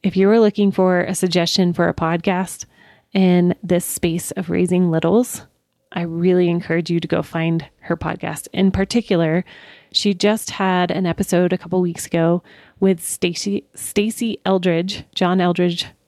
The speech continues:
uh, the writer of Wild at Heart. Um, Stacy Eldridge wrote a book,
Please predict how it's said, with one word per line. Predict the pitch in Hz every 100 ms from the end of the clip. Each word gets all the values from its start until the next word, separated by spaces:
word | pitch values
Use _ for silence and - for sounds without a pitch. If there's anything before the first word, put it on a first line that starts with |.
| _ 185
uh, | 170 165
the | 175
writer | 175 175 175
of | 180 170
Wild | 170 175 170
at | -
Heart. | - 160 - - _ - - _
Um, | 180 180 175
Stacy | - 233 247 202
Eldridge | 180 185 175 170
wrote | 170 170 -
a |
book, | 170 175 165